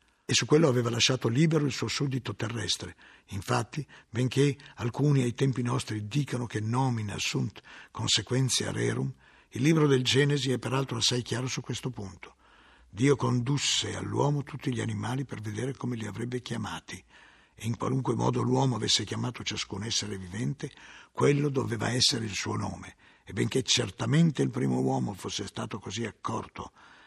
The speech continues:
da chiamare nella sua lingua edenica ogni cosa e animale secondo la sua natura, ciò non toglie che egli non esercitasse una sorta di diritto sovrano nell'immaginare il nome che a suo giudizio meglio corrispondesse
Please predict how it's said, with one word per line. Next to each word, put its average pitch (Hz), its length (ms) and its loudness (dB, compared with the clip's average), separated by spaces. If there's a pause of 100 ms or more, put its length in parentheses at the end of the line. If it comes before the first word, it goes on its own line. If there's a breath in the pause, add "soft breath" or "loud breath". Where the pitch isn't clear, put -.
(140 loud breath)
da 113 200 -6
chiamare 110 640 0
nella 98 240 -6
sua - 200 -6
lingua 120 400 -2
edenica 110 600 -4
ogni 101 240 -6
cosa 101 560 -6 (300 loud breath)
e - 180 -8
animale 104 580 -2
secondo 107 480 -6
la 87 80 -8
sua - 220 -8
natura, 113 500 -6 (460 soft breath)
ciò - 160 -4
non 120 200 -6
toglie - 440 -10 (320 loud breath)
che - 100 2
egli 160 320 8 (160 loud breath)
non 151 220 8
esercitasse 127 680 4
una 117 160 -2
sorta - 380 0
di 104 140 -2
diritto 135 340 0
sovrano 110 600 -2 (300 loud breath)
nell'immaginare 113 760 0
il 113 60 -2
nome 120 360 0
che - 140 -8
a 127 40 -6
suo - 200 -4
giudizio 107 560 -6
meglio 101 460 -4
corrispondesse - 920 -4